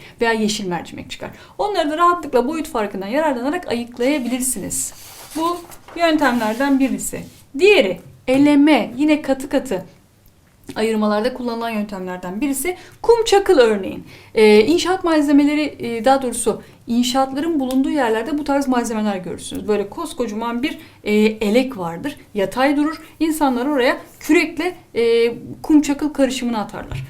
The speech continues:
Ne oluyor? Tanecik boyutu farkından dolayı kum diğer tarafa geçerken elekte çakıllar bu tarafta kalır.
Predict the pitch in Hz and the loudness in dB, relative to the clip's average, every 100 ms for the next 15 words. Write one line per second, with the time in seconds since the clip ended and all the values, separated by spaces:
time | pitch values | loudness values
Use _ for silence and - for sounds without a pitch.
0 | - 285 453 381 269 427 - - - - | -4 0 2 2 -2 -6 -10 -20 -20 -20
1 | - - - - - - 262 254 - 302 | -20 -20 -20 -20 -20 -8 -2 0 0 -4
2 | 330 302 - 294 285 302 285 320 330 254 | -6 -10 -2 0 0 4 4 6 4 4
3 | 254 247 254 220 127 - - - 349 262 | 4 4 4 2 0 -10 -20 4 6 6
4 | - 185 240 320 311 226 202 196 190 - | 2 -4 -2 -2 -2 -2 -4 -6 -8 -8
5 | 359 359 339 311 311 - 349 - - - | -8 -6 -6 -6 -8 -10 -10 -10 -20 -20
6 | _ _ - 247 254 285 302 359 285 294 | _ _ -8 -8 -2 -2 0 0 0 0
7 | 254 - 180 - | -4 -4 -10 -14